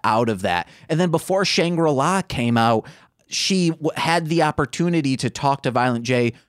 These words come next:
Speaker 2: told this story, and then she says, "He told me these words that I will never forget. 'You should not be sad that he's gone. You should always look at it like this. Whenever it rains,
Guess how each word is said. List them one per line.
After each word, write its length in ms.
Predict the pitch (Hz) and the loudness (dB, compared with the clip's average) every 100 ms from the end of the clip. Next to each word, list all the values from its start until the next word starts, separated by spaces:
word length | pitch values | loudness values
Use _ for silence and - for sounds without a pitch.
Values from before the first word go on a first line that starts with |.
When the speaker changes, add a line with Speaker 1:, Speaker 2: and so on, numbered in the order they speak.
| _ | _
Speaker 2:
told 360 | - 156 151 - - | -2 0 0 -4 -10
this 240 | 131 135 | -2 -2
story, 540 | - - 127 117 110 107 - _ | -2 0 2 2 2 0 -6 _
and 140 | 131 151 | -2 0
then 220 | 160 185 | 2 0
she 200 | - 165 | 0 -2
says, 580 | 139 147 131 127 110 - - _ _ _ _ _ | 0 2 4 2 0 -6 -14 _ _ _ _ _
"He 220 | - 196 | -4 -4
told 340 | 180 - 208 233 | -2 0 0 2
me 300 | 247 226 196 | 2 2 0
these 340 | 147 160 160 | 2 0 0
words 360 | 135 151 156 139 | 2 2 2 2
that 140 | 143 | 2
I 60 | 135 | 4
will 160 | 123 | 2
never 300 | 123 131 139 | 2 2 2
forget. 520 | 139 151 127 127 123 - - _ _ | 0 -2 2 4 2 0 -14 _ _
'You 220 | 147 185 | 0 2
should 640 | - - 196 190 180 156 131 | 0 0 2 4 4 2 0
not 320 | 135 160 - | 0 -2 -2
be 140 | 175 | -4
sad 540 | 160 - 143 139 139 127 | -2 0 2 4 2 2
that 160 | 123 | 0
he's 320 | - 123 110 | 0 0 0
gone. 420 | 110 135 143 143 131 - | 2 2 4 2 -2 -8
You 140 | - 143 | -4 -2
should 240 | - 160 - | 0 -2 0
always 520 | 131 147 160 165 147 | 2 4 4 2 2
look 420 | 123 117 120 139 - | -2 -2 2 0 0
at 160 | 127 127 | 0 2
it 140 | 127 | 2
like 240 | 123 120 117 | 2 0 0
this. 400 | 110 107 90 - - | 0 0 -2 -8 -8
Whenever 560 | 104 113 127 147 180 | -2 2 2 2 2
it 100 | 170 | 2
rains, 540 | 135 135 135 135 127 | 0 2 2 2 0